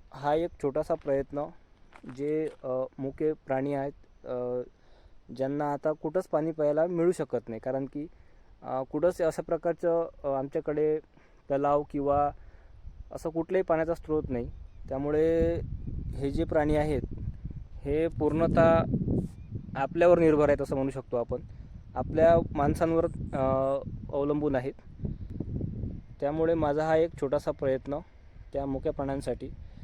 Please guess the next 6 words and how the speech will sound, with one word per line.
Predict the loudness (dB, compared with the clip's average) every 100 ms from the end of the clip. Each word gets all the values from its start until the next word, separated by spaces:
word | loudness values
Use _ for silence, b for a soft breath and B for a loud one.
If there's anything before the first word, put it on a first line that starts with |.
| B -6
मित्रांनो, | 0 0 2 2
आपणसुद्धा | 0 0 -2 -2 -2 2
आपल्या | 0 0 0 2 2 -2 -12 -18 -18 -8
आसपासच्या | -6 -2 -2 -2 0
एरियात | 2 2 0
जर | -2 -4 0 2 2